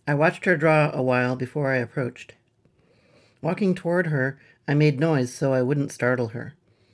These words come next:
I've learned that it's easier to talk to people when they don't vanish in fright.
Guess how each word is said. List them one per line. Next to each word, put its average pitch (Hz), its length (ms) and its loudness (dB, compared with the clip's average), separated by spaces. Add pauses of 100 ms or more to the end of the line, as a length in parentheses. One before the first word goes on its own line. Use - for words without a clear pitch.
(460)
I've 139 100 -2
learned 160 300 2
that 143 80 2
it's - 160 -6
easier 156 280 0
to 127 80 -2
talk 143 280 -4
to 151 80 -10
people 120 340 -4
when 123 140 0
they 123 100 0
don't 127 220 -4
vanish 120 360 -2
in 107 100 -8
fright. - 340 -12